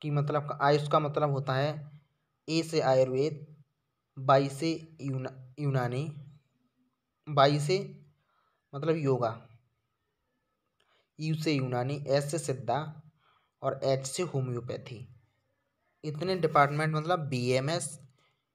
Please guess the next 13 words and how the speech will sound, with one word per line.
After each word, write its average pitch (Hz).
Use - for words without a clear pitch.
बीएचएमएस, 131
बीयूएमएस, 131
बीएसएमएस, 117
इन 180
सभी 165
कोर्सों 151
में 147
यदि 147
आप 147
एडमिशन 135
लेना 127
चाहते 123
हैं 143